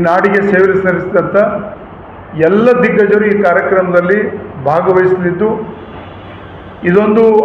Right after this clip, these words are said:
ಅತ್ಯಂತ ವಿಶೇಷವಾಗಿರ್ತಕ್ಕಂಥ ಕಾರ್ಯಕ್ರಮ ಇಲ್ಲಿ ಜರುಗ್ತಾ ಇದೆ. ಜಿಲ್ಲಾ ಉಸ್ತುವಾರಿ ಸಚಿವರು, ಲೋಕೋಪಯೋಗಿ ಸಚಿವರಾಗಿರ್ತಕ್ಕಂಥ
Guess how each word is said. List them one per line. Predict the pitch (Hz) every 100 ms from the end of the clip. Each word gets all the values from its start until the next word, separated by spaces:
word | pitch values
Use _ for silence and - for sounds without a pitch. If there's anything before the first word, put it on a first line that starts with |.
| 214
ಅತ್ಯಂತ | - 220 233 240 233 220 214 - - - - - - 160 - - - - - - - 170
ವಿಶೇಷವಾಗಿರ್ತಕ್ಕಂಥ | 185 208 254 254 247 208 214 202 214 202 208 202
ಕಾರ್ಯಕ್ರಮ | 185 180 190 185 185 185 175
ಇಲ್ಲಿ | 170 165
ಜರುಗ್ತಾ | 156 180 175 202 196
ಇದೆ. | 208 202 - - - - - - - - -
ಜಿಲ್ಲಾ | 170 196 202 190
ಉಸ್ತುವಾರಿ | 190 208 202 202 196
ಸಚಿವರು, | - 208 208 220 226 - - - - - - - - - - - - - - - - - - - 165
ಲೋಕೋಪಯೋಗಿ | 180 175 240 240 226 214 208
ಸಚಿವರಾಗಿರ್ತಕ್ಕಂಥ | 202 202 202 190 196 190 196 - 190